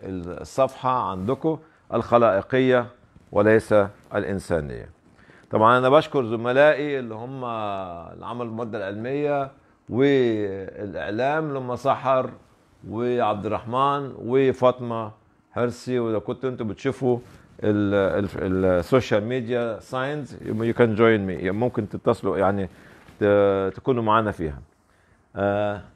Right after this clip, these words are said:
next one. ننظر هنا للتعريفات. أنا ليه بتكلم النهاردة عن، آه، ال-، الموضوع ده؟ الموضوع ده مهم جدًا جدًا بالنسبة لنا،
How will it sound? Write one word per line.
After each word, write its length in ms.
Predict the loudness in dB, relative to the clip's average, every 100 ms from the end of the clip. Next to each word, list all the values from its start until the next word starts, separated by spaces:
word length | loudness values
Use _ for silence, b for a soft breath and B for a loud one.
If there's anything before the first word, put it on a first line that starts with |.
| -20
next 240 | -20 -20
one. 80 | -20 -20 _ _ _ _ -20 _ _ _ _ _ _ b b b b b b _ -2
ننظر 380 | 4 4 4 2
هنا 480 | 2 2 4 2 0
للتعريفات. 1400 | 0 2 2 2 0 -2 -4 4 4 4 4 2 2 -10 -20 _ _ _ _ _ _ _ _ _ _ -12
أنا 140 | 0
ليه 80 | 2
بتكلم 460 | 2 2 2 2 -2
النهاردة 520 | -2 0 2 4 4
عن، 680 | 4 4 4 4 2 -6 -10 -8
آه، 360 | -6 -4 -6 -8
ال-، 460 | -6 -6 -6 -6
الموضوع 580 | -6 -4 -2 4 6 6
ده؟ 220 | 6 4
الموضوع 300 | 4 0 -2
ده 100 | -2
مهم 320 | -4 -4 -4
جدًا 260 | -2 -2 -2
جدًا 300 | -4 -4 -4
بالنسبة 420 | -4 -4 -2 0
لنا، 280 | 2 0 -2